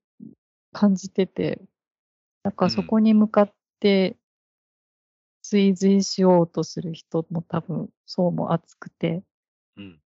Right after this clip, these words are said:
Speaker 1: 新しく学ぼうとする人もきっとたくさんいらっしゃる感じで、なんか、あの、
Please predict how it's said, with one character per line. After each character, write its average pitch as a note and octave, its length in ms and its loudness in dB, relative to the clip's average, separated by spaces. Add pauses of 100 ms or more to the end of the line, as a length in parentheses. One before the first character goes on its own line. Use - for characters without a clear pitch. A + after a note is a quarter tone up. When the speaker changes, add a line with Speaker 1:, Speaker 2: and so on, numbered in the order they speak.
Speaker 1:
新 F#3 220 0
し - 100 -6
く F3 140 -6
学 F3 240 -2
ぼ G#3+ 140 -2
う C4+ 60 -2
と - 100 -20
す - 100 -6
る F3+ 60 0
人 E3 160 -8
も E3 100 -10
き - 180 -20
っ - 60 -20
と E3+ 100 -4
た E3 240 -8
く - 80 -18
さ - 140 -10
ん E3 60 -6
い - 20 -6
ら D#3+ 120 -4
っ - 20 -4
し - 200 -14
ゃ E3+ 60 2
る D#3+ 120 -4
感 F3 260 -4
じ E3 120 -16
で、 F3+ 120 -2
な F#3 140 2
ん F3 40 -2
か、 - 220 -4 (1160)
あ E3 160 -4
の、 D#3 280 -4